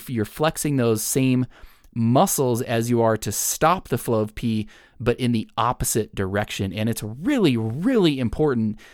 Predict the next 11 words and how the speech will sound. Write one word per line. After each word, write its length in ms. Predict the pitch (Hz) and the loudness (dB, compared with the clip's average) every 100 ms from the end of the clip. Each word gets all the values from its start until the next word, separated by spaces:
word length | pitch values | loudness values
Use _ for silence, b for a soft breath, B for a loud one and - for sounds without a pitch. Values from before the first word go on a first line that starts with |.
| B - | B -2
to 120 | 135 | 0
do 460 | 120 160 160 127 104 | 2 4 6 4 2
reverse 500 | 117 110 135 190 - | 0 2 4 4 2
Kegels 460 | 156 127 113 110 - | -2 0 0 -2 -4
along 640 | 113 110 117 135 139 139 107 | -4 0 0 2 2 0 0
with 320 | 117 113 - - _ _ - | 0 -2 -12 -20 _ _ -6
Kegels, 480 | - 117 101 78 - | 0 2 0 -4 -4
because 380 | 117 135 113 | 0 2 2
doing 320 | - 160 285 240 | 0 0 2 2
just 320 | 143 185 - | 2 0 0
Kegels 480 | 165 151 131 120 | -4 0 0 -2